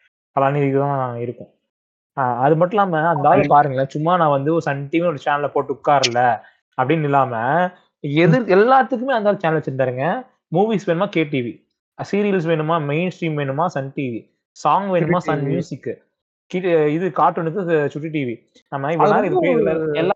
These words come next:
Speaker 1: சேனலும் பேசிட்டு இருந்தோம். சன் மியூசிக்
Speaker 3: ஆமா.
Speaker 1: பண்ண இம்பாக்ட்லாம் வந்து, லைக்,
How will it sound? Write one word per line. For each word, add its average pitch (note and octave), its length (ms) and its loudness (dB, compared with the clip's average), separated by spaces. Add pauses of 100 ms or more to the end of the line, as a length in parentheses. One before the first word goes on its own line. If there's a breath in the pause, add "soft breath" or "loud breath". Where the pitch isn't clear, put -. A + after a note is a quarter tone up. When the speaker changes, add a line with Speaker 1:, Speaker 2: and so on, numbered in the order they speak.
Speaker 1:
சேனலும் G3+ 280 -2
பேசிட்டு E3+ 260 -6
இருந்தோம். B2+ 380 -8
சன் F3+ 360 -6
மியூசிக் G#3 360 -4
Speaker 3:
ஆமா. - 20 0
Speaker 1:
பண்ண D#3 180 0
இம்பாக்ட்லாம் F3+ 640 -2
வந்து, D#3 280 -6
லைக், D3+ 440 -6